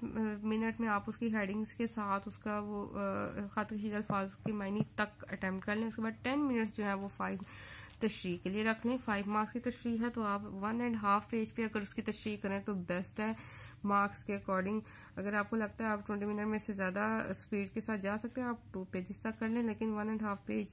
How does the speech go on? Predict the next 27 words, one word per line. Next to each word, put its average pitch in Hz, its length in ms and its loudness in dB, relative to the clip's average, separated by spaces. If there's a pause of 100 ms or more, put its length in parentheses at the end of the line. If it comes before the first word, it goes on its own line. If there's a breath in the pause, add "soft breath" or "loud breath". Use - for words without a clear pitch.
जो 214 80 0
है 208 180 0
best 190 300 -4
है 214 80 0
इस 202 120 -8
तश-, - 580 -6
marks 202 340 0
के 214 80 -4
according 202 320 0
इसकी 202 180 -6
तशरीह। 156 400 -4 (600 loud breath)
उसके 226 120 0
बाद 254 160 6
मुझसे 254 300 4
सवाल 247 380 2
के 233 80 4
जवाब 208 460 4
जो 214 200 2
वो 214 60 0
वाला 214 180 4
question 214 420 0
है 220 100 4
उसके 220 220 -2
ten 185 220 -2
marks 202 440 -2
हैं, 262 160 2 (480 loud breath)
तो 226 380 4